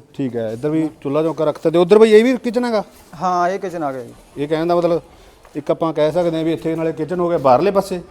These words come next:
Speaker 2: ਹਾਂ।
Speaker 1: ਨਾਲੇ ਬਾਈ ਅੰਦਰਲੇ ਪਾਸੇ ਆ।
Speaker 2: ਉਹ ਆਪਣੇ
Speaker 1: ਤੇ ਸਟੋਰ ਵੀ
Speaker 2: ਪਿੰਡਾਂ
Speaker 1: ਇੱਕ
Speaker 2: 'ਚ
Speaker 1: ਤਰ੍ਹਾਂ ਦਾ ਬਾਈ ਹੈਗਾ ਨਾ ਇਹ, ਆਟਾ ਵਗੈਰਾ ਰੱਖਣ ਨੂੰ?
Speaker 2: ਆਟਾ ਵਗੈਰਾ ਹਾਂ, ਇਹ ਥੱਲੇ ਸਾਰੇ ਉਹ ਬਣ ਜਾਣਗੇ ਖਾਨੇ।
Speaker 1: ਤੇ ਬਾਈ ਤੁਹਾਡਾ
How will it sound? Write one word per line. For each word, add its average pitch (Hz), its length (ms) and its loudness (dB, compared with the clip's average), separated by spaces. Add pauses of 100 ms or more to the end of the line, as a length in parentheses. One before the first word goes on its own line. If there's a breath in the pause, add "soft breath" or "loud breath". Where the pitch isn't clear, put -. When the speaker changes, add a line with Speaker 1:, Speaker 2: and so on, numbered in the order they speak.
(180)
Speaker 2:
ਹਾਂ। 147 160 -8
Speaker 1:
ਨਾਲੇ 165 140 -2
ਬਾਈ 196 140 0
ਅੰਦਰਲੇ 131 260 -2
ਪਾਸੇ 113 300 -8
ਆ। 98 60 -12 (800)
Speaker 2:
ਉਹ 208 60 -6
ਆਪਣੇ 196 200 4
Speaker 1:
ਤੇ 196 60 0
ਸਟੋਰ 214 140 8
ਵੀ 208 80 12
Speaker 2:
ਪਿੰਡਾਂ 214 160 6
Speaker 1:
ਇੱਕ 214 120 -2
Speaker 2:
'ਚ 208 40 -4
Speaker 1:
ਤਰ੍ਹਾਂ 208 140 2
ਦਾ 202 80 2
ਬਾਈ 214 160 6
ਹੈਗਾ 214 180 4
ਨਾ 233 100 -2
ਇਹ, 214 160 -4
ਆਟਾ 180 220 -2
ਵਗੈਰਾ 180 260 0
ਰੱਖਣ 180 200 -6
ਨੂੰ? 180 140 -4
Speaker 2:
ਆਟਾ 190 240 -2
ਵਗੈਰਾ 196 260 -2
ਹਾਂ, 180 140 -4
ਇਹ 180 80 -8
ਥੱਲੇ 175 280 -8
ਸਾਰੇ 185 260 -8
ਉਹ 185 140 -8
ਬਣ 151 180 -8
ਜਾਣਗੇ 156 260 -10
ਖਾਨੇ। 143 300 -12 (200)
Speaker 1:
ਤੇ 160 60 -2
ਬਾਈ 196 160 4
ਤੁਹਾਡਾ 196 360 2